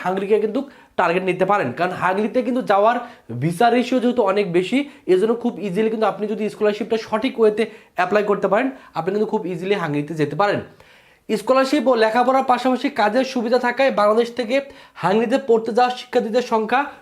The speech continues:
খুবই কিন্তু বেড়ে যাচ্ছে। যেহেতু আপনি হাঙ্গেরিতে যদি স্কলারশিপ নিয়ে যেতে পারেন,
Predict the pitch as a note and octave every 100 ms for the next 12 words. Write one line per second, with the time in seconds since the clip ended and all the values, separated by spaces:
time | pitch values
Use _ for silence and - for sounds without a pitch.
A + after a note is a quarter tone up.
0 | _ - G#3 G#3+ A3 F3+ D#3+ D#3+ F3+ F3+
1 | D3 G3 G#3+ A#3+ A3 C4 C4 - - F#3
2 | A3 A3+ A#3 A#3+ A#3+ A#3 A#3 A3+ B3 G3+
3 | B3 G3 G3 G#3+ G#3 A3+